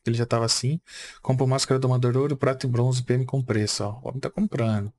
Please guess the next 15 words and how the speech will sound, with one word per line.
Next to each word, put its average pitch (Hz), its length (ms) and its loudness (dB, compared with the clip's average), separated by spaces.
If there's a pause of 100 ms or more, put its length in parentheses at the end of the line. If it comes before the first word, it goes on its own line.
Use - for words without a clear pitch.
(960)
E 180 320 2
a 160 120 2
Mox. 110 340 0
A 113 60 2
Mox 120 260 2
ferrou, 127 380 2
velho, 107 140 0
porque - 120 -2
ela 113 140 4
vai 123 100 4
ativar, 120 360 2
vai 127 100 0
passar, 127 320 0
eu 101 100 0
acho. - 260 -10